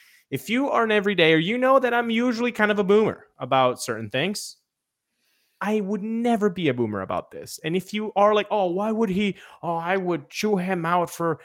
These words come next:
flipping the ball like that." And, you know, no, be better than that. That's fun.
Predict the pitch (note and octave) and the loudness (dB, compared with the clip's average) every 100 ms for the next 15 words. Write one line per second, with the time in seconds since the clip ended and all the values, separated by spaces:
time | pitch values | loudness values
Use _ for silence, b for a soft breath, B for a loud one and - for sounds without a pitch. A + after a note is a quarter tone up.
0 | B - G3 G3 F#3+ F3+ E3+ C#3+ D3 D#3+ | B -6 -4 -2 -4 -2 -2 2 4 4
1 | D#3 D#3+ D#3 - D#3 D#3 D3+ D3 C#3+ b | 4 2 0 -4 -6 -4 -4 -6 -8 b
2 | D3+ D#3 D3+ D3+ - _ _ _ _ _ | -8 -2 -2 -2 -6 _ _ _ _ _
3 | G#3 F#3 - - _ _ - F#3+ D3 A#2+ | -2 -2 -2 -14 _ _ -8 0 2 2
4 | G2+ F#2+ - _ D#3+ - - G3 F#3+ | -2 -8 -14 _ -6 -6 2 4 4